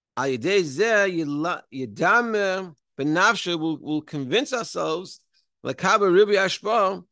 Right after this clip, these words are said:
that we're gonna get a lot more B'chinas Makiv Elyon, with this level of makif. Sheloi al pi cheshbon, which is not calculated, kamo ha'klipa v'sitracha, which is like klipa v'sitracha. Me,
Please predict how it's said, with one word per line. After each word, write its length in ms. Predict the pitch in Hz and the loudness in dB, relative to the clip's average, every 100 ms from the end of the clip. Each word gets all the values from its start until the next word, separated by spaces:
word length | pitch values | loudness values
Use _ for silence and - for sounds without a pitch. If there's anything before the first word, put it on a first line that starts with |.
| _ _ - | _ _ -10
that 80 | 131 | -6
we're 100 | 151 | -4
gonna 220 | 190 196 | -2 -2
get 140 | 190 | 0
a 60 | 185 | 0
lot 280 | 175 214 180 | 0 0 -2
more 680 | 185 202 226 220 202 180 - _ - | -4 -2 -2 -2 -4 -8 -18 _ -16
B'chinas 400 | 160 196 196 175 | -10 -8 -8 -4
Makiv 320 | 220 - 220 | -4 -4 -4
Elyon, 480 | 233 277 277 151 113 _ _ _ - | -2 -2 -2 -6 -12 _ _ _ -8
with 140 | 170 | -6
this 160 | 180 175 | -4 -2
level 240 | 208 214 | -2 0
of 100 | 196 | -2
makif. 520 | 254 320 254 131 - _ _ _ _ | -4 -6 -8 -12 -16 _ _ _ _
Sheloi 220 | - 165 311 | -2 2 2
al 160 | 339 | 2
pi 140 | - 220 | 0 -2
cheshbon, 680 | 180 170 151 135 120 98 _ _ _ | 0 0 -2 -4 -8 -10 _ _ _
which 160 | - 147 | -8 -6
is 100 | 156 | -2
not 240 | 202 277 | 0 0
calculated, 840 | - 180 180 165 165 165 143 104 - - - - | 2 0 0 2 2 4 2 -2 -8 -20 -20 -4
kamo 300 | 165 160 175 | 0 2 4
ha'klipa 380 | 156 151 175 - | 2 0 -2 -2
v'sitracha, 680 | 160 160 160 285 349 151 | -6 -8 -2 0 0 -4
which 220 | 190 160 | -8 -8
is 120 | 156 147 | -8 -4
like 180 | 170 | -4
klipa 260 | - 180 165 | -4 -6 -6
v'sitracha. 600 | 180 220 262 262 123 101 _ _ _ _ _ _ _ _ _ _ _ _ _ _ _ _ _ _ _ | -8 -6 -6 -6 -12 -14 _ _ _ _ _ _ _ _ _ _ _ _ _ _ _ _ _ _ _
Me, 180 | 139 165 | -4 -4